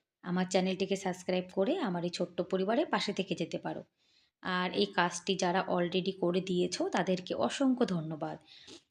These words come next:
তোমরা যারা আমার ভিডিও দেখো আর আমাকে সাপোর্ট করো, তোমাদেরকে আমি মন থেকে জানাচ্ছি অনেক অনেক ভালোবাসা,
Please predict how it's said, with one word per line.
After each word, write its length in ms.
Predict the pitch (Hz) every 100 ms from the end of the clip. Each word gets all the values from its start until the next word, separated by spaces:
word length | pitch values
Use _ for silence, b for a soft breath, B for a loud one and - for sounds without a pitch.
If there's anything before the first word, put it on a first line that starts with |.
| _
তোমরা 260 | 208 196 196
যারা 240 | 190 185 185
আমার 200 | 185 185
ভিডিও 320 | 180 175 185 185
দেখো 280 | 175 170 240
আর 80 | 277
আমাকে 280 | 180 180 185
সাপোর্ট 360 | 180 - 180 -
করো, 180 | 190 220
তোমাদেরকে 540 | 214 180 175 175 175 190
আমি 160 | 190
মন 220 | 180 175 185
থেকে 220 | 190 190
জানাচ্ছি 420 | 175 170 180 - 240 -
অনেক 280 | 226 247 240
অনেক 220 | 202 202 180
ভালোবাসা, 500 | 175 170 170 175